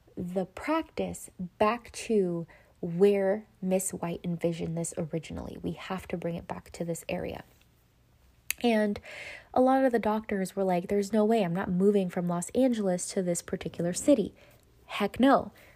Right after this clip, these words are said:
So they pieced out, they quit, and they ended up selling the hospital, and they moved back. And he's like, "The hospital name is White Memorial." And I literally, like, looked up, had chills down my spine because I was like,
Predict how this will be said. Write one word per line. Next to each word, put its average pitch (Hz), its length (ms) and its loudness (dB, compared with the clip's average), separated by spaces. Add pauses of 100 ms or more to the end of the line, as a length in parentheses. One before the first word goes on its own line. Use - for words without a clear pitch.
So 202 240 4
they 190 140 2
pieced - 380 0
out, 190 320 0
they 185 100 0
quit, 180 400 4 (640)
and 175 400 0
they 185 180 4
ended 202 240 0
up 196 100 -2
selling 202 380 -2
the 233 60 -6
hospital, 175 580 -4 (260)
and 180 140 -4
they 180 60 -2
moved 165 300 -4
back. - 340 -14 (880)
And 180 140 -6
he's 180 280 -4
like, 180 380 -2 (180)
"The - 120 -4
hospital 226 480 -2
name 175 320 -4 (340)
is 190 180 0
White 185 200 -6
Memorial." 170 520 -4 (540)
And 202 100 4
I 214 140 4
literally, 247 460 4
like, 220 220 2
looked 180 360 0
up, 175 140 -2
had 170 200 -4
chills 214 840 4
down 175 200 0
my 165 100 0
spine - 440 -6
because 196 300 -2
I 196 80 2
was 196 240 0
like, 190 360 0